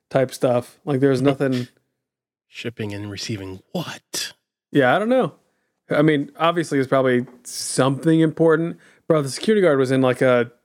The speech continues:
Speaker 1: like, his own car, so it obviously wasn't, like, government official. But I just thought it was funny, like, the cop was pissed off at us for just
Speaker 2: Right.
Speaker 1: giving this security guard the runaround.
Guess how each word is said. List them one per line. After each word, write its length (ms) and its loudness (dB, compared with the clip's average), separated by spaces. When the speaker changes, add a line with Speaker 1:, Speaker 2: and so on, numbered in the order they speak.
Speaker 1:
like, 160 0
his 220 2
own 200 2
car, 420 2
so 100 -2
it 60 4
obviously 340 0
wasn't, 300 0
like, 440 0
government 420 2
official. 580 0
But 340 0
I 100 2
just 120 -6
thought 120 2
it 40 2
was 120 0
funny, 220 2
like, 180 2
the 80 -8
cop 300 0
was 160 -4
pissed 440 0
off 320 -2
at 160 2
us 420 -2
for 100 0
just 280 0
Speaker 2:
Right. 220 -14
Speaker 1:
giving 280 2
this 360 0
security 460 0
guard 200 2
the 60 0
runaround. 500 0